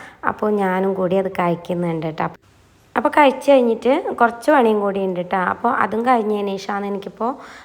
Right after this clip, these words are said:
ആ, പോകാനുള്ളത്. അപ്പോൾ ഞാൻ വേഗം, ആ, ഞാൻ ബ്രേക്ക്ഫാസ്റ്റ് കഴിക്കുന്നതിന് മുമ്പായിട്ട്, ഉം, അരിയൊക്കെ കഴുകി വെച്ചിട്ടുണ്ടായിരുന്നു ട്ടോ. ആ, അപ്പോൾ അത് തിളച്ച് വന്നിട്ടുണ്ട്. ഇനിയിപ്പോൾ ഈ അരി ഒന്ന് തിളച്ച് വരുമ്പം റൈസ് കുക്കറിലേക്ക് മാറ്റി വെക്കുന്നുണ്ട്. അപ്പോൾ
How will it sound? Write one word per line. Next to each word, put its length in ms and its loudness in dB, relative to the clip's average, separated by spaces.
ആ, 140 -2
പോകാനുള്ളത്. 760 2
അപ്പോൾ 240 0
ഞാൻ 300 -2
വേഗം, 480 -2
ആ, 40 -4
ഞാൻ 380 0
ബ്രേക്ക്ഫാസ്റ്റ് 560 -4
കഴിക്കുന്നതിന് 540 -2
മുമ്പായിട്ട്, 640 -2
ഉം, 300 -4
അരിയൊക്കെ 520 0
കഴുകി 300 0
വെച്ചിട്ടുണ്ടായിരുന്നു 720 -4
ട്ടോ. 260 -2
ആ, 180 -4
അപ്പോൾ 200 -2
അത് 240 -2
തിളച്ച് 480 -2
വന്നിട്ടുണ്ട്. 680 -2
ഇനിയിപ്പോൾ 480 4
ഈ 120 4
അരി 200 4
ഒന്ന് 220 2
തിളച്ച് 380 2
വരുമ്പം 400 0
റൈസ് 180 4
കുക്കറിലേക്ക് 560 2
മാറ്റി 300 4
വെക്കുന്നുണ്ട്. 500 2
അപ്പോൾ 440 0